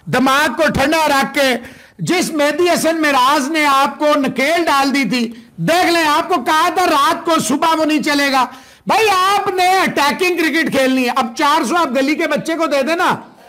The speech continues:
सात बॉलिंग, छह बॉलिंग ऑप्शन, वो भी जिता देगा आपको। लेकिन फिर वही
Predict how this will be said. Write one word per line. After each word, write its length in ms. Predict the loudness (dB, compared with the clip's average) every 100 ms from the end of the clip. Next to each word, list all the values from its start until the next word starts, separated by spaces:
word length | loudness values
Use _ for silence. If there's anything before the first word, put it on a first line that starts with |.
| -20 -16
सात 380 | -4 -2 0 0
बॉलिंग, 340 | 0 0 0
छह 180 | -2 -2
बॉलिंग 340 | 0 0 0
ऑप्शन, 340 | 0 -2 -2 -2
वो 140 | 0
भी 100 | 0
जिता 300 | 0 0 0
देगा 240 | 0 0 0
आपको। 400 | 0 -2 -8 -8 -12 -4
लेकिन 260 | 0 0
फिर 460 | -2 -2 0 2 2
वही 220 | 0 -2